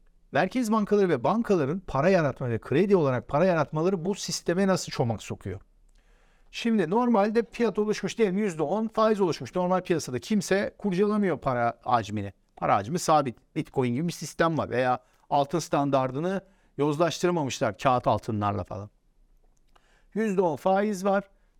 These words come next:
Piyasalarda işte arada bankalar giriyor. Birinin parasını tasarrufunu alıyor, birine kredi olarak veriyor. Bunu analiz ediyor, bunun uzmanlığını kullanıyor. Arada kendine minik bir pay alıyor. Dürüst bankacılıktan bahsediyorum. Sonra bakıyoruz birisi,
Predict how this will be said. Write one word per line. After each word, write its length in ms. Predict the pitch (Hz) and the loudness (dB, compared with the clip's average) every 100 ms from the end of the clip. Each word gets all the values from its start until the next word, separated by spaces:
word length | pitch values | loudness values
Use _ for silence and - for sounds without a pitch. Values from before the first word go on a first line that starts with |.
| - | -2
Piyasalarda 580 | 214 190 175 151 127 139 | 0 0 0 0 0 -2
işte 200 | - 180 | -2 0
arada 300 | 170 151 139 | 2 2 0
bankalar 480 | 170 165 175 170 | 0 0 2 4
giriyor. 420 | 170 170 170 165 165 - | 2 2 2 0 -2 0
Birinin 200 | 175 170 | 0 2
parasını 420 | 165 156 - 147 | 0 0 -2 -4
tasarrufunu 520 | 160 156 151 147 160 | -2 0 0 -2 0
alıyor, 300 | 151 147 139 | 0 2 0
birine 220 | 143 143 | 0 -2
kredi 320 | 135 147 147 151 | -2 -2 0 2
olarak 280 | 147 131 | 2 2
veriyor. 220 | 143 139 139 | 0 0 0
Bunu 140 | 147 | 0
analiz 340 | 135 135 131 | 0 0 -2
ediyor, 260 | 131 123 123 | -2 0 -2
bunun 200 | 135 139 | -2 -4
uzmanlığını 840 | 131 131 127 131 131 127 127 123 - _ _ _ - | -2 0 2 2 0 0 0 -2 -4 _ _ _ -4
kullanıyor. 520 | 135 104 95 113 131 | -2 0 -2 0 2
Arada 220 | 127 127 | 2 0
kendine 360 | 123 127 123 123 | 0 -2 0 -2
minik 280 | 120 123 123 | -2 -2 -2
bir 120 | 117 | -4
pay 260 | - 135 120 | 0 2 2
alıyor. 380 | 95 92 123 - - - | 0 0 -2 -2 -10 -4
Dürüst 260 | 113 113 - | -2 -2 -4
bankacılıktan 680 | 107 113 101 101 107 107 | -4 -4 -4 -4 -2 0
bahsediyorum. 580 | 90 - 98 - 110 170 _ _ _ _ _ _ _ | -2 -6 -8 -8 -8 -10 _ _ _ _ _ _ _
Sonra 460 | - - 302 294 240 | -14 0 2 4 2
bakıyoruz 460 | 285 285 262 226 220 | 0 0 -2 0 0
birisi, 500 | 277 196 262 302 | 0 0 -2 -4